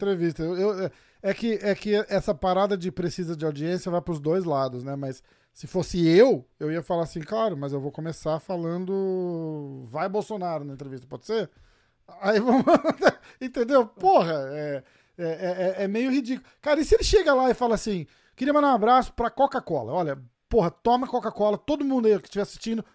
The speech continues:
toma, vai agora lá, compra uma Coca-Cola gelada e toma." Os caras iam cortar também, porque se ele tem patrocínio da Pepsi, cara, en-, então, na verdade, a, a, a, a, a liberdade de expressão é só na cabeça da gente, ou aqui,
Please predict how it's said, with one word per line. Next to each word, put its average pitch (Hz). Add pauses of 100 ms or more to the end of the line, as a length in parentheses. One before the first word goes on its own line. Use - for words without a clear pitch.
(200)
toma, 247
vai 220
agora 214
lá, 208
compra 226
uma 240
Coca-Cola 226
gelada 233 (160)
e 240
toma." 135 (460)
Os -
caras 269
iam 294
cortar 294
também, 294
porque 185
se -
ele 214
tem 226
patrocínio 180
da 160
Pepsi, 226 (220)
cara, 254
en-, 202
então, 240
na 247
verdade, 240 (340)
a, 220
a, 220
a, 185 (340)
a, -
a 175
liberdade 202
de 156
expressão 196 (240)
é 202
só 262
na 277
cabeça 311
da 302
gente, 247
ou 233
aqui, 262